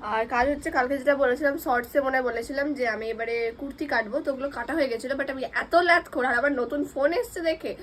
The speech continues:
আমার কাজ ফাজ সব, মানে, কি বলবো, উড়ে গেছে। কাজ ফাজ দ্বারা, আমার দ্বারা আর হচ্ছে না, মানে, কাজের দিকে আমার মন, মন নেই আর আমার। তো কালকে কেটেছিলাম জিনিস, এগুলো, ওই কুর্তিগুলো, আর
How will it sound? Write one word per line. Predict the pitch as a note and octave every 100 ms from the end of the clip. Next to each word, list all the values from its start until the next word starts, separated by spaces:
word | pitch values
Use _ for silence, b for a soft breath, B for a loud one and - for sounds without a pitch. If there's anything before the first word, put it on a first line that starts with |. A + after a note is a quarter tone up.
| B B
আমার | - B3+ C4+
কাজ | C#4 C4+ C#4
ফাজ | D4 C#4+ C#4+
সব, | C4+ - G#3+ A#3+ - -
মানে, | G#3+ G3+ F#3 -
কি |
বলবো, | B3 G#3+ F#3+ G3 - B B -
উড়ে | D#4+
গেছে। | D#4 C#4 - - - - B B B -
কাজ | C#4 C4
ফাজ | F4 C#4
দ্বারা, | C4 C4
আমার | A#3 C4
দ্বারা | C4 C#4
আর | C4+ C#4
হচ্ছে | A#3 - C4+
না, | F3 - -
মানে, | B3
কাজের | C4+ A#3+
দিকে | A#3+ B3+
আমার | B3+ A#3+
মন, | A3+ A3+
মন | A#3 A#3+ A3
নেই | A3+ A3+ F#3+
আর | D3 -
আমার। | G3 F#3+ - - B B B B -
তো | C4 A3+ G#3+
কালকে | A3+ A3+
কেটেছিলাম | C#4+ C#4 C#4+ F4 B3+ C#4 A#4
জিনিস, | C#4 B3 A#3+ A3+ A3 A#3
এগুলো, | A#3+ A#3 F4
ওই | F#4+ A#3+ A3
কুর্তিগুলো, | - B3 C4+ A#3 A#3 D4 B B B B
আর | A3+ G#3+ G3+